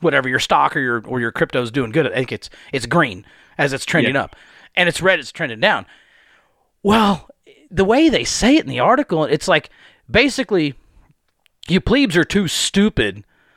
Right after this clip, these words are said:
Speaker 1: you know. We don't.
Speaker 2: Right.
Speaker 1: It, it's like, and they, they, the way they write, they, you know, they, they, uh, he, uh, Gensler says it is like, you know, "Oh, well, we don't want you guys to make bad decisions." And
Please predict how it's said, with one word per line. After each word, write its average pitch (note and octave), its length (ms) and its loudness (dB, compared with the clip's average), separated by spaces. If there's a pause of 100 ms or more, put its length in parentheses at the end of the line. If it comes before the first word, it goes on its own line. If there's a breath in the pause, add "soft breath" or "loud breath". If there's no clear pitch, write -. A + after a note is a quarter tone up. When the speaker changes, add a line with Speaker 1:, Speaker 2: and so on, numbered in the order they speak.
(360)
Speaker 1:
you C3 120 -4
know. G#2 340 -4 (500)
We F3+ 160 2
don't. A#3 100 4
Speaker 2:
Right. A#2 240 0 (320)
Speaker 1:
It, E3+ 460 -4
it's - 140 -4
like, G#3 180 0
and G3+ 160 -2
they, F3 80 -2
they, G3 160 2
the E3+ 220 -10
way C4 160 2
they D#3 140 0
write, C3+ 240 -2
they, C#3 140 0
you C3+ 140 -4
know, A#2+ 180 -4
they, B2+ 180 -4
they, A2 260 -8 (440)
uh, F#2+ 220 -8
he, F#2+ 280 -12 (340)
uh, B2 120 -4
Gensler B2 380 -4
says F3+ 300 0
it A2 100 -6
is A#2 100 -8
like, G#2 240 -8 (880 soft breath)
you D#3+ 100 -2
know, D3+ 180 4
"Oh, B3+ 320 6
well, A3 260 2
we C4 120 2
don't D4 160 2
want A#3 220 2
you A3 80 -8
guys G#3 260 0
to F#3 60 -8
make F#3+ 260 -2
bad G3 240 4
decisions." D#3 760 -4
And D3+ 200 -6